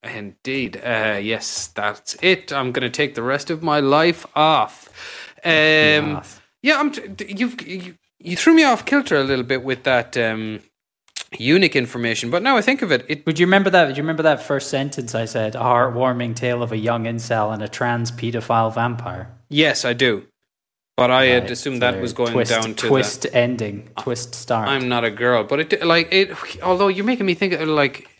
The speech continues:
Speaker 1: have you ever read the, the book The Wasp Factory?
Speaker 2: Yes.
Speaker 1: And it turn
Speaker 2: Yeah, very similar.
Speaker 1: Yeah, yeah, yeah, yeah,
Speaker 2: Yeah.
Speaker 1: That's what it's, it's making me think of. Um, but in The Wasp Factory, that, uh, that's a very crucial information, and it seems like less so here.
Speaker 2: Mm-hmm.
Speaker 1: Um,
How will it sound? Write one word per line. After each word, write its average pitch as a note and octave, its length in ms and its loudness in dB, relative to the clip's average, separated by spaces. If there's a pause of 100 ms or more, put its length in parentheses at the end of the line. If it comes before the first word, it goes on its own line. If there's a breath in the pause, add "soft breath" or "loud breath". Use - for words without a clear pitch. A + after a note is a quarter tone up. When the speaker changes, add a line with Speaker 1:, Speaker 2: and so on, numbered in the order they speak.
Speaker 1:
have D#3 140 -6
you G3 80 4
ever F#3+ 160 2
read F#3 260 2
the, C3+ 300 4
the A#2+ 80 -10
book C#3 260 -4
The A2+ 80 0
Wasp B2+ 360 0
Factory? G2+ 520 -4 (520)
Speaker 2:
Yes. F3 320 2
Speaker 1:
And B2 100 2
it A2 80 -4
turn C3 220 -4
Speaker 2:
Yeah, C#3+ 180 0
very C3+ 200 2
similar. B2+ 340 -2
Speaker 1:
Yeah, E3+ 140 4
yeah, D#3+ 200 4
yeah, D3 220 4
yeah, C#3 100 0
Speaker 2:
Yeah. C3+ 120 2
Speaker 1:
That's C#3+ 260 -4
what D3 80 0
it's, A#2+ 160 -4
it's A#2 240 -8
making A#2+ 200 -6
me G#2+ 60 -4
think C3 240 -6
of. G#2 280 -4
Um, A2 340 -4
but A#2+ 240 0 (420)
in C#3 160 -2
The A#2 80 0
Wasp C3+ 240 2
Factory, A#2+ 340 0
that, A#2 240 -2
uh, A#2+ 240 -2
that's A2+ 200 -4
a - 20 -10
very A#2 160 4
crucial A#2 380 -2
information, A2 500 -4
and G#2 200 -6
it G#2 80 -4
seems A2+ 320 -2
like G2+ 280 -2 (400 loud breath)
less A2+ 240 4
so F#2+ 480 -2 (420)
here. G#2+ 440 2 (340)
Speaker 2:
Mm-hmm. B2 360 0 (200)
Speaker 1:
Um, A2 100 -16